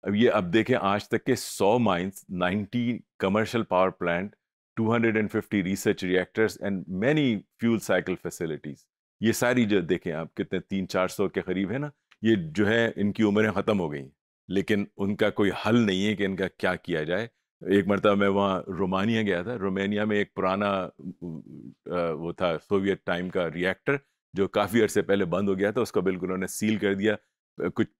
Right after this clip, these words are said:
चार पाँच साल तक के उनके ऊपर, अ, चपरासी बैठे रहे कि कोई आए ना जाए। पाँच साल के बाद चपरासी भी भाग गए वहाँ से।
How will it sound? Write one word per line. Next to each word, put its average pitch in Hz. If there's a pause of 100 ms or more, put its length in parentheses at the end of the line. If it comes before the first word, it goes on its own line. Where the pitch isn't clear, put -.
चार 101
पाँच 107
साल 98
तक 95
के 101
उनके 90
ऊपर, 87 (440)
अ, 80 (140)
चपरासी 92
बैठे 107
रहे 113
कि 95
कोई 90
आए 85
ना 95
जाए। 104 (260)
पाँच 92
साल 95
के 95
बाद 95
चपरासी 98
भी 101
भाग 95
गए 101
वहाँ 95
से। 90